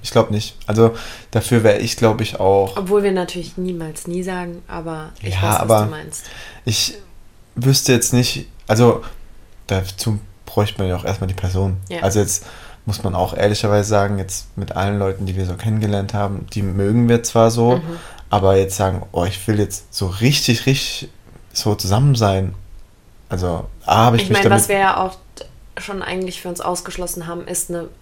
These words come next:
Speaker 2: eine Person mit in unsere Beziehung zu holen.
Speaker 1: Ja.
Speaker 2: Also diese, diese Form. Da
Speaker 1: Ja, also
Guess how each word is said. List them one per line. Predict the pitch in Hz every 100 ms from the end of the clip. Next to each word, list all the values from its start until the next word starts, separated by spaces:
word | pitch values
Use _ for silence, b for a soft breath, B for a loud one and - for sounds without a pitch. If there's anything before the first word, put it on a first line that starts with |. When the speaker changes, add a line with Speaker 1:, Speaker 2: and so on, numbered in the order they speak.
| -
Speaker 2:
eine | 180 190
Person | 175 170 160 160 156
mit | 160 -
in | 170
unsere | - 190 175 160
Beziehung | 160 - 156 156
zu | - 156
holen. | 151 151 165
Speaker 1:
Ja. | - -
Speaker 2:
Also | 98 147
diese, | 160 151 156 151 B B - -
diese | 165
Form. | 165 - 156 156 156 - - - - -
Da | 160 156
Speaker 1:
Ja, | 92
also | 82 104 101